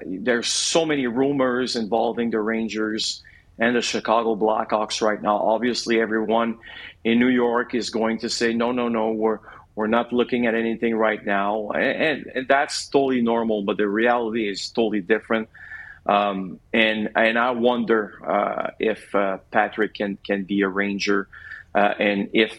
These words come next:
he signed with the team, uh, not signed, but if he's traded, uh,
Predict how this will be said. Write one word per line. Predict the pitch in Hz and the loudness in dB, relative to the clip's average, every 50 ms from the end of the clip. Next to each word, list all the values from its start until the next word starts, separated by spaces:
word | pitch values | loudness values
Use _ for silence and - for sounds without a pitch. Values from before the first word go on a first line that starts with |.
| - | -18
he | - - 123 107 | -6 -2 0 0
signed | 92 - - - 123 131 135 139 135 | 0 0 2 2 2 2 2 0 0
with | 120 117 104 | 0 0 -2
the | 104 | -4
team, | - - - 120 120 120 117 110 101 113 - | -4 0 0 2 2 2 2 0 -4 0 0
uh, | 110 | 2
not | 107 107 110 107 107 | 2 4 2 2 2
signed, | - - 127 113 | 0 0 0 2
but | 104 101 | 2 0
if | 110 110 - | 0 0 0
he's | 123 107 - | -2 -2 -2
traded, | - - 127 127 143 131 127 120 98 - - - - - - - - - - - _ - | 0 0 2 2 2 2 0 -2 -2 -6 -20 -20 -20 -20 -18 -18 -18 -18 -20 -18 _ 0
uh, | - 101 95 92 90 90 | 0 2 2 0 -2 -4